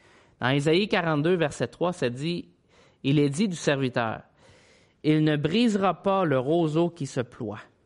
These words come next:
Dans Ésaïe quarante-deux, verset trois. « Il ne brisera pas le roseau qui se ploie. Il n'éteindra pas la flamme qui faiblit, mais il établira le droit selon sa vérité. » Et ce serviteur-là, c'est qui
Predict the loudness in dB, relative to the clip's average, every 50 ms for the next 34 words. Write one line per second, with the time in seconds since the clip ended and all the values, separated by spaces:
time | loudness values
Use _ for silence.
0 | _ _ _ _ -10 -6 -4 -2 -2 0 0 0 2 0 0 -2 -4 -8 -8 -6
1 | -4 -4 -2 -2 -2 -2 -4 -6 -10 -12 -18 -18 _ -12 -12 -12 -12 -12 _ _
2 | _ -20 _ _ -2 0 2 2 2 0 0 0 0 0 0 0 0 -2 -2 0
3 | -2 0 0 0 0 0 0 0 0 2 0 0 0 -2 -6 -10 -6 -6 -8 -8
4 | -8 -12 -10 -10 -10 -10 -12 _ _ _ _ _ 0 0 2 2 2 2 0 0
5 | -2 -2 -2 -2 -2 -2 -2 -2 -2 -4 -2 -2 -2 0 0 0 -2 -2 -4 -8
6 | -8 -4 -4 -2 -2 -2 -2 -2 -2 -4 -6 -6 -8 -8 -8 -6 -4 -4 -4 -4
7 | -2 -4 -4 -4 -4 -8 -12 _ _ -20 -20 -20 -20 _ _ -4 -2 0 0 0
8 | -2 -4 -4 -4 -2 0 -2 0 0 -2 -2 0 0 0 0 0 0 0 -2 -2
9 | -4 -8 -12 -8 -4 -2 -2 -2 -2 -6 -4 -2 -2 -2 -2 -4 -6 -8 -6 -4
10 | -2 -2 -2 -4 -4 -6 -10 -10 -8 -6 -6 -4 -4 -4 -4 -4 -6 -8 -10 -14
11 | -16 _ _ _ _ _ _ _ _ _ _ _ _ _ _ _ _ _ _ _
12 | _ _ _ _ _ _ -20 -20 -20 -20 _ _ -4 -4 -4 0 0 -2 -2 -2
13 | -2 0 0 0 0 0 -2 -2 0 0 0 0 0 0 -2 -4 -4 -8 -10 -10
14 | -10 -12 -16 -16 -16